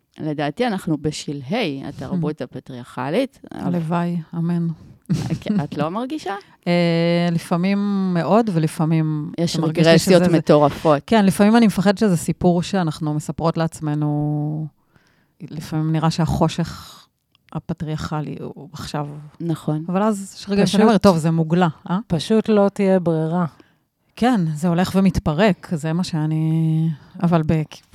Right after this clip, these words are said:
Speaker 3: לא תהיה ברירה,
Speaker 2: בכאפות.
Speaker 3: כי כדור הארץ לא ייתן לנו.
Speaker 2: Mm.
Speaker 3: רק אומרת.
Speaker 1: כן.
Speaker 3: נצטרך, אה,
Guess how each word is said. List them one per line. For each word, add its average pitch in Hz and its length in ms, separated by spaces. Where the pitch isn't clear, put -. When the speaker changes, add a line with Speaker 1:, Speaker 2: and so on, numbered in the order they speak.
Speaker 3:
לא 208 160
תהיה 233 220
ברירה, 185 240
Speaker 2:
בכאפות. 202 280
Speaker 3:
כי 202 120
כדור 185 420
הארץ 185 420
לא 151 60
ייתן 147 340
לנו. 151 300
Speaker 2:
Mm. 151 920
Speaker 3:
רק 151 160
אומרת. 156 580
Speaker 1:
כן. 170 220
Speaker 3:
נצטרך, 165 480
אה, 180 40